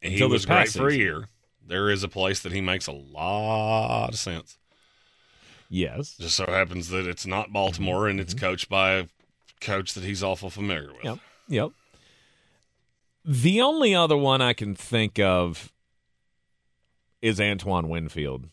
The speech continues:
Speaker 2: to take off, 'cause he's, he's not getting out of Tampa.
Speaker 1: I would say you tag him if you, i-, i-, if you,
Speaker 2: If the long-term deal
Speaker 1: if you
Speaker 2: doesn't
Speaker 1: can't
Speaker 2: happen.
Speaker 1: get him signed,
Speaker 2: Yeah.
Speaker 1: I will be s-, shocked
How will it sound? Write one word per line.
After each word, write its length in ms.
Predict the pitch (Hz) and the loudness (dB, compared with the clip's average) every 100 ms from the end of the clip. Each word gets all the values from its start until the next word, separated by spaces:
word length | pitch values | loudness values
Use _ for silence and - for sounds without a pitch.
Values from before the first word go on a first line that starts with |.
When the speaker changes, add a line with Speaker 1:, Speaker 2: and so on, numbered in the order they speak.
| _ | _
Speaker 2:
to 100 | - | -6
take 280 | 110 127 107 | 2 2 2
off, 420 | 92 73 - - _ _ _ - | 0 -2 -6 -16 _ _ _ -2
'cause 180 | 139 147 | 0 2
he's, 240 | 185 180 | 2 2
he's 320 | 139 139 151 104 | 0 -2 -2 -2
not 220 | 92 92 | -6 -4
getting 180 | 104 87 | -6 -4
out 160 | 87 | -4
of 60 | 80 | -6
Tampa. 400 | 98 80 60 55 _ _ _ _ _ _ _ _ _ - | -8 -8 -10 -14 _ _ _ _ _ _ _ _ _ -12
Speaker 1:
I 460 | 87 90 92 92 | -6 -4 -2 -2
would 180 | 92 90 | -4 -6
say 220 | - 90 | -4 -4
you 160 | 85 85 | -6 -10
tag 340 | 82 82 78 | -8 -8 -10
him 300 | - 85 80 _ _ _ _ _ _ - | -14 -20 -20 _ _ _ _ _ _ -16
if 300 | 82 - - | -16 -16 -18
you, 220 | 80 76 _ _ _ _ _ _ _ _ _ _ _ _ _ _ | -20 -20 _ _ _ _ _ _ _ _ _ _ _ _ _ _
i-, 40 | 123 | -4
i-, 100 | - | -2
if 480 | 127 127 131 120 - | 4 4 6 4 4
you, 440 | 117 113 107 104 - - | 0 2 0 -4 -4 -2
Speaker 2:
If 120 | 143 | 2
the 60 | 147 | 2
long-term 460 | 156 160 147 139 | 2 0 -2 0
deal 140 | 127 123 | 2 4
Speaker 1:
if 40 | |
you 40 | 120 | 6
Speaker 2:
doesn't 120 | 117 | 8
Speaker 1:
can't 100 | 175 | 6
Speaker 2:
happen. 60 | 202 | 6
Speaker 1:
get 120 | 185 | 4
him 80 | 196 | 4
signed, 480 | 151 123 98 92 92 | 2 2 2 0 -4
Speaker 2:
Yeah. 80 | 85 | 0
Speaker 1:
I 200 | 104 110 | 2 2
will 160 | 107 104 | 2 -2
be 160 | 104 | -2
s-, 500 | 92 - - - - - | -2 -2 -4 -6 -10 -14
shocked 800 | - - - 113 80 - - | -4 0 6 6 4 -2 -14